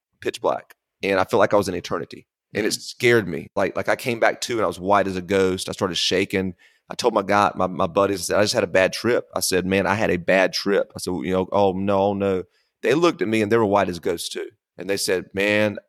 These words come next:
Speaker 1: that wasn't a trip, man. Something just did that to us." I said, "Man, I, I think it was God." They're like, "Oh, no, no, no, no." They, they hated the idea of God.
Speaker 2: Mm.
Speaker 1: Long story short, man, great conviction fell over me. I gave them Valium so we could just try to pass out, not think about what happened.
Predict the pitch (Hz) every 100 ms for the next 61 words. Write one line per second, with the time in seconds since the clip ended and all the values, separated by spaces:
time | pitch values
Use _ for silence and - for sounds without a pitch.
0 | _ 98 117 123 135 107 82 - 123 -
1 | 92 92 90 - 123 123 92 85 - 101
2 | 90 - - 80 64 - - 90 92 104
3 | 101 87 _ _ 95 - 131 110 80 87
4 | 82 95 90 90 92 104 117 139 139 143
5 | 143 135 120 120 85 104 90 107 101 101
6 | 101 101 95 90 80 - 92 87 87 -
7 | 85 87 87 _ _ _ 85 101 90 165
8 | 190 - 151 160 - 139 110 101 101 98
9 | 107 117 117 104 92 104 - 101 107 101
10 | 101 98 98 95 - 92 92 104 98 92
11 | 92 98 98 101 101 95 - 85 - 90
12 | - - 92 - 98 98 90 92 - 92
13 | 98 90 90 92 90 95 95